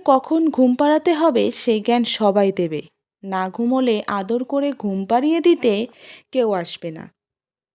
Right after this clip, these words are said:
বাচ্চাকে ফর্মুলা খাওয়াতে নেই, সেই জ্ঞান সবাই দেবে, কিন্তু মায়ের দুধ তৈরি হওয়ার জন্য মায়ের যত্ন বা মানসিক শান্তি কেউ দেবে না।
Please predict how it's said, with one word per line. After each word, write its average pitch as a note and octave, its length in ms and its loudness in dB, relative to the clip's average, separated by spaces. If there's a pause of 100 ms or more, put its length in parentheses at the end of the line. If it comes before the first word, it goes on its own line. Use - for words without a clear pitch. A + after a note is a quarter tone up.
(720)
বাচ্চাকে C4+ 460 -2
ফর্মুলা D4 640 2
খাওয়াতে A3 540 -2
নেই, E3+ 220 -2 (400)
সেই G#3 300 -4
জ্ঞান A#3+ 260 -2
সবাই G3+ 440 -2
দেবে, F3 300 -6 (360)
কিন্তু B3+ 320 -2 (100)
মায়ের G3 400 -4 (100)
দুধ A#3 200 -8 (120)
তৈরি D4+ 360 -2 (380)
হওয়ার A3+ 420 0
জন্য D#4 300 0 (320)
মায়ের G3+ 380 -2
যত্ন G3 420 0 (140)
বা B3 160 -8
মানসিক F#3+ 580 -8
শান্তি C#4 500 -4 (240)
কেউ F#3+ 220 0
দেবে E3 320 -4
না। D3+ 140 -8